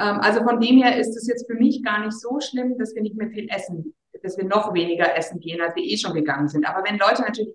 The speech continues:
gerne essen gehen und sich schick anziehen abends, oder, dann ist es natürlich beim Essen gehen ja immer ein Theater. <laughs>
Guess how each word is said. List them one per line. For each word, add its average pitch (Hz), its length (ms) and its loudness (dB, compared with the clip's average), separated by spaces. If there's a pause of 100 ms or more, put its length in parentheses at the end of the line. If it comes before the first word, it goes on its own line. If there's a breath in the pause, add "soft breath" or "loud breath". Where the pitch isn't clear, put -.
gerne 294 400 2
essen 262 300 0
gehen 156 220 2
und 175 120 -6
sich - 140 -12
schick - 220 -12
anziehen 294 400 2
abends, 233 360 2
oder, 185 160 -4 (640 loud breath)
dann 214 160 4
ist 247 180 2
es 262 100 4
natürlich 247 560 4 (120)
beim 214 180 0
Essen 247 280 4
gehen 254 200 8
ja 240 160 6
immer 208 320 2
ein 254 100 2
Theater. 165 680 -2
<laughs> 214 280 -10